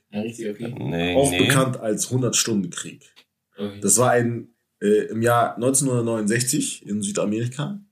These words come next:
Speaker 3: Äh, Mittelamerika,
Speaker 1: Wo ist das?
Speaker 3: wurde gesagt. Ähm, El Salvador und Honduras. Die haben gegeneinander in einem W-M-Qualifikationsspiel gespielt.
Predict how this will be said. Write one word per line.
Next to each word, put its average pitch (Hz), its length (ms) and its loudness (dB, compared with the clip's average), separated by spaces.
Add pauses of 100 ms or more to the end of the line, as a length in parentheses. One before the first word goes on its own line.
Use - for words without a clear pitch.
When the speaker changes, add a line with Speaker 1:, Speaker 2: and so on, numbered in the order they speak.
(720)
Speaker 3:
Äh, 87 260 -2 (100)
Mittelamerika, 85 400 -4
Speaker 1:
Wo - 20 -4
ist 92 120 -6
das? 90 100 -4
Speaker 3:
wurde 87 140 -8
gesagt. 95 280 -8 (400)
Ähm, 98 560 2
El 127 180 2
Salvador 117 680 4
und 123 220 -4
Honduras. 123 880 0 (880)
Die 107 100 6
haben 131 180 4
gegeneinander 135 680 4
in 117 120 -8
einem 107 280 -4
W-M-Qualifikationsspiel 101 1300 -2
gespielt. - 520 -4